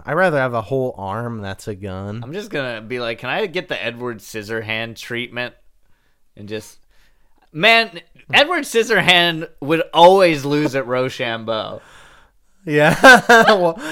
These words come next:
Speaker 1: yeah, everyone would just know what he's gonna
Speaker 2: Why
Speaker 1: call
Speaker 2: does
Speaker 1: every
Speaker 2: everyone
Speaker 1: time.
Speaker 2: always pick paper against me?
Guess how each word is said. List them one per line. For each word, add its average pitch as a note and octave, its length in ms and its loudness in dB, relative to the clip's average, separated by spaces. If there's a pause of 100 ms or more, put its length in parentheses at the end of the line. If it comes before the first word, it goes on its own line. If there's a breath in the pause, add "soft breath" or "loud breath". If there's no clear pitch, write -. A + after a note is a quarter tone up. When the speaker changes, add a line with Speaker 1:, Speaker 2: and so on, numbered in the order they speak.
(220 loud breath)
Speaker 1:
yeah, D3 580 2
everyone C3+ 480 -2
would B2 100 -10
just B2 300 -12 (100)
know A2+ 220 -8
what A#2+ 140 -8
he's A2+ 160 -12
gonna A2 180 -10
Speaker 2:
Why - 60 -14
Speaker 1:
call E3+ 240 -4
Speaker 2:
does F3 100 -6
Speaker 1:
every F#3+ 200 -4
Speaker 2:
everyone F#3+ 180 -10
Speaker 1:
time. - 80 -12
Speaker 2:
always F#3 260 -10
pick F3 320 -16
paper E3 520 -14
against D3+ 520 -16
me? E3 320 -20